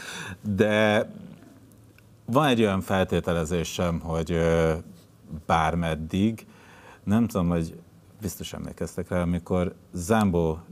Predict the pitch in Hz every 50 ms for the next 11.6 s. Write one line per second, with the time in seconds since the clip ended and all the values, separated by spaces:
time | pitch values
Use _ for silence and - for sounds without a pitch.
0 | - 101 - 95 90 82 82 80 78 76 80 - 82 87 85 78 80 - - 78
1 | - - - - 82 78 78 76 78 76 76 76 - - 82 80 82 80 - -
2 | 80 76 73 78 71 - - 85 - - 76 76 - - 78 73 78 71 - -
3 | 80 76 76 80 87 85 - - - - - - - - - - - - - _
4 | - - 92 - - - 87 82 87 85 82 82 82 82 85 - - 90 87 92
5 | 87 82 - - - - - - - 107 87 - - - - - - 95 - -
6 | 80 80 71 71 69 71 69 - - 73 73 69 - - - - - 73 73 71
7 | 73 - - 80 80 80 76 71 73 67 64 69 67 69 69 - _ - - -
8 | - - - - 73 69 71 69 - - 71 69 65 - - 58 58 - - 67
9 | 67 _ _ - 69 - - _ - - 80 76 71 65 69 71 71 65 64 65
10 | 67 73 80 69 69 67 69 67 67 - - - - 64 - - - 73 71 67
11 | - - 78 - - _ _ - - - 123